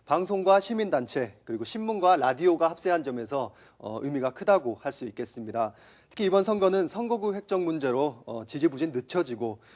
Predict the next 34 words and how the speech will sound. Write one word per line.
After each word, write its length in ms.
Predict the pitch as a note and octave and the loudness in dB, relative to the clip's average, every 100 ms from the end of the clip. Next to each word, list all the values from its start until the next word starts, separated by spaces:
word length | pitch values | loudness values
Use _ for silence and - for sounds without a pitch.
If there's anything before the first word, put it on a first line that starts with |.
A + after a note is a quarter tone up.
| - | -14
또 80 | - | -10
공천 420 | - C#3+ C#3 G#3+ G3+ | -6 -4 0 0 0
문제로도 500 | F#3 E3 C#3+ D3+ D#3 | 0 2 2 0 -2
각 200 | C3 - | -6 -6
정당끼리 680 | D#3 E3 D#3 B2+ B2+ D3+ | -2 0 -2 -4 -6 -4
내홍이 440 | C3 C3+ C#3+ E3+ C#3+ | -2 -2 0 -2 -2
있으면서, 680 | G#2+ B2+ A2+ G2 C#3 A2 - - - | -6 -8 -8 -4 -2 -2 -6 -20 -20
어, 100 | - | -12
선거에서 400 | - G3 G3 F3+ | -4 0 2 2
가장 260 | D#3 C#3+ C3+ | -2 -4 -4
중요한 420 | D3+ C#3+ B2 G2+ - | -4 -4 -4 -6 -16
이 60 | G#2+ | -16
공약이, 720 | - B2+ D#3+ F3 C#3+ F3+ G#3+ - _ _ | -8 2 4 4 2 -8 -8 -14 _ _
어, 100 | A#2 | -4
사라지고 400 | F#3+ A3 G#3 G3 | 4 6 6 4
있다는 320 | F#3+ E3+ F3+ | 4 4 2
지적이 400 | - C#3+ F3+ D#3 | -2 2 2 2
있었습니다. 540 | A2+ B2+ - A2+ G#2+ G#2 | -4 -6 -8 -12 -10 -8
그래서, 480 | A#2+ A2 C#3 E3+ - _ _ - | -6 -4 -2 -2 -4 _ _ -18
어, 100 | G#2+ | -4
각 220 | D3 - | -4 0
정당의 400 | F3 F#3 F3+ G3 | 2 4 2 2
주요 180 | E3 E3 | 0 0
정책을 480 | C#3+ C3+ F3 E3 | 0 -4 0 0
들어보고, 640 | C#3+ C3 A2+ A2 D3 B2+ - - | 0 -2 -2 -4 -2 -4 -8 -20
어, 80 | - | -16
시민들의 420 | - F#3+ F3 D3+ | -6 -2 0 4
알 220 | C#3+ C3 D#3+ | 4 4 2
권리를 320 | F#3+ F3+ F3 | 4 4 2
충족시키고자 800 | E3+ D#3+ D#3 - B2+ A2+ B2 B2 | -4 -8 -8 -12 -10 -6 -2 -2
이번 200 | A2+ G#2+ | -4 -6
토론회가 540 | F#3+ F#3+ B2 A2+ C3+ | -4 -2 -4 -4 -6
준비된 320 | - A#2+ A2 | -6 -10 -10
것입니다. 420 | G2+ G#2+ G2+ G2+ | -12 -16 -18 -20